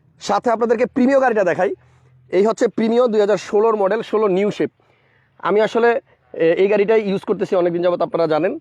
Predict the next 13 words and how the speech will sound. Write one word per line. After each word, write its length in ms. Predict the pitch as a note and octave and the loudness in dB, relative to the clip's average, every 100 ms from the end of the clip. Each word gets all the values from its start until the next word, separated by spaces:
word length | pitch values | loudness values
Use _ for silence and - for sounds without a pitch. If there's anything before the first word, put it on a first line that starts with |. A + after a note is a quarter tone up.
| - | -8
তো 100 | E3+ | -4
এটাও 460 | F#3+ G#3 B3+ C4 B3+ - | 0 0 2 2 0 -4
আসলে 440 | E3 G3+ G3 G3 F3 | -8 -2 -2 -2 -4
চাচ্ছি 360 | F3+ - - A#3 _ - _ _ - | -8 -8 -10 -14 _ -20 _ _ -4
দেখাতে, 380 | D3 E3+ - G#3+ | -2 -2 -2 0
কারণ 200 | E3+ E3+ | 0 0
হচ্ছে 200 | E3+ F#3 | -2 0
যে, 120 | G3+ | 0
"আয়, 260 | G3 G#3 F3+ | 2 0 0
এটা 120 | F#3 | 0
চাবিটা 320 | A3 G#3 A3 | -2 0 0
একটু 140 | A3 | 0
দাও।" 180 | G3 C#3+ | 0 0